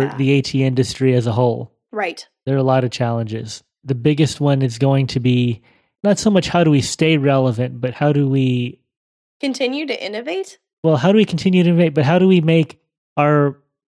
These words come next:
Speaker 2: customer base understand that, yes, we are still relevant and there are still things
Speaker 1: Mm-hmm.
Speaker 2: that we can offer that other
Speaker 1: That you
Speaker 2: solutions
Speaker 1: can't get.
Speaker 2: cannot.
Speaker 1: Right.
Speaker 2: And there's gonna be some balancing that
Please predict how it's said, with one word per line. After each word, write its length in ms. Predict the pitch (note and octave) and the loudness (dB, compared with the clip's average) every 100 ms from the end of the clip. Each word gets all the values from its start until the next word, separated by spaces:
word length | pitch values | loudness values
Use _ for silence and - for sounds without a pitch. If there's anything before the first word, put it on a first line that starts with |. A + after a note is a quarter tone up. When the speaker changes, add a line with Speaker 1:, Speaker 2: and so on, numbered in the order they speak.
| _ - | _ -2
Speaker 2:
customer 480 | F3 E3 - D#3 | 0 0 0 2
base 320 | C#3 C#3 C3 D#3 | 4 2 2 -2
understand 720 | C#3+ C3+ - D3 C#3 C3+ C3 | 0 0 0 0 2 0 -4
that, 160 | D3 C3+ | -2 0
yes, 360 | C3+ C#3 C3 - | 2 2 0 0
we 300 | C3 C3 - | 0 0 0
are 260 | D3+ D3 C#3 | 2 2 0
still 380 | - D#3+ C#3 | 0 2 2
relevant 440 | C3 C3+ C3 C3 C3 | 4 4 2 0 -2
and 80 | B2 | 0
there 140 | B2+ | 0
are 160 | C3 B2+ | 2 2
still 260 | - C3+ | 2 0
things 280 | B2 C#3 B2+ | 0 0 -2
Speaker 1:
Mm-hmm. 80 | A#2 | -4
Speaker 2:
that 80 | B2+ | -2
we 120 | C3 | -2
can 160 | - B2 | 0 0
offer 400 | B2 A2+ B2+ A#2+ | 0 0 0 0
that 320 | B2 A#2+ _ - | -2 -4 _ -4
other 180 | C#3 C3 | 0 2
Speaker 1:
That 100 | - | 0
you 40 | |
Speaker 2:
solutions 520 | C#3 C3 B2 C#3 - | -2 -2 0 0 -2
Speaker 1:
can't 20 | - | -4
get. 220 | - B2 | -2 -2
Speaker 2:
cannot. 280 | A#2 B2+ - _ - | -2 -8 -16 _ -12
Speaker 1:
Right. 280 | G#3 - _ - | -10 -10 _ -8
Speaker 2:
And 340 | D3 C#3 C3 | -4 -4 -2
there's 200 | C#3+ C3+ | 2 2
gonna 180 | B2 C#3 | 2 0
be 120 | C3 B2+ | 2 0
some 200 | - B2 | 0 0
balancing 640 | C3+ D3+ D3 B2+ C3 A#2+ | 2 4 2 0 -2 0
that 160 | B2 | -2